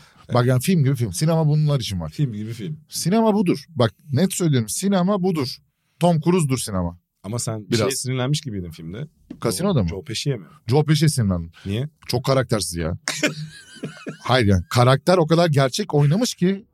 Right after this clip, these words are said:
Speaker 2: Eyvallah.
Speaker 1: herif karakteri o kadar gerçek oynamış ki heriften tiksindim ya.
Speaker 2: Hocam.
Speaker 1: Tiksindim, nefret ettim.
Speaker 2: Hocam.
Speaker 1: İliklerime kadar nefret ettim heriften.
Speaker 2: Yalnız ölümü çok, şey,
Speaker 1: Aa.
Speaker 2: spoiler verdim de
Speaker 1: Evet,
Speaker 2: deyip
Speaker 1: evet.
Speaker 2: yaparız burada yalnız. Acayip bir sahne o ya. Of.
Speaker 1: Hak e-, bence daha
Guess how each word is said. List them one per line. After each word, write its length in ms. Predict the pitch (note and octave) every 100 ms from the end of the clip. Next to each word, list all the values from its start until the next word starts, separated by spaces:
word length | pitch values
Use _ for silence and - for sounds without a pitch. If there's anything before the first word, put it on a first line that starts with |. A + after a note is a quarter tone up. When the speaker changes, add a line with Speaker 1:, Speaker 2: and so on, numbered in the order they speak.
| -
Speaker 2:
Eyvallah. 200 | F2 E2+
Speaker 1:
herif 300 | B2 D3+ -
karakteri 400 | A#2+ A#2+ - D3+
o 80 | D#3+
kadar 140 | F3
gerçek 360 | D3 C#3+ E3 E3
oynamış 280 | F3 G#3
ki 160 | - C3+
heriften 340 | B2 C#3+ E3+
tiksindim 640 | D3 C3+ - C#3 C#3+ E3+ A#2
ya. 120 | G2+
Speaker 2:
Hocam. 120 | -
Speaker 1:
Tiksindim, 640 | B2 G#2 - C#3 D3 A2
nefret 340 | A#2 A#2 C#3+ D3+
ettim. 400 | D3+ - G3 G3
Speaker 2:
Hocam. 160 | C3+
Speaker 1:
İliklerime 420 | B2+ G2+ C#3 D#3+ F3
kadar 320 | D#3 C#3+ C3
nefret 360 | B2 C#3 D3
ettim 160 | B2 G#2
heriften. 260 | F2 D#2+ F#2
Speaker 2:
Yalnız 160 | F#2
ölümü 280 | F#2 F2+ F2
çok, 200 | E2+ F2+ - E2+ D#2+
şey, 100 | F2+
Speaker 1:
Aa. 140 | E2+ A2+ A2 G2+
Speaker 2:
spoiler 240 | F#2 G#2+
verdim 320 | G#2+ G#2+ A#2+
de 20 | F#2
Speaker 1:
Evet, 80 | G#2+
Speaker 2:
deyip 200 | G2+ A2
Speaker 1:
evet. 100 | G2
Speaker 2:
yaparız 300 | G#2 G2 F#2
burada 180 | F#2
yalnız. 280 | F#2+ F2+ F2 -
Acayip 300 | F#2+ F#2+ D#2
bir 60 |
sahne 280 | - D#2+ D#2+
o 100 | D2+
ya. 240 | D2 C#2 -
Of. 80 | F#2 - - - _ _ -
Speaker 1:
Hak 220 | A2+ A#2
e-, 120 | C3+
bence 260 | B2+ C#3+ D3
daha 260 | D3+ D3+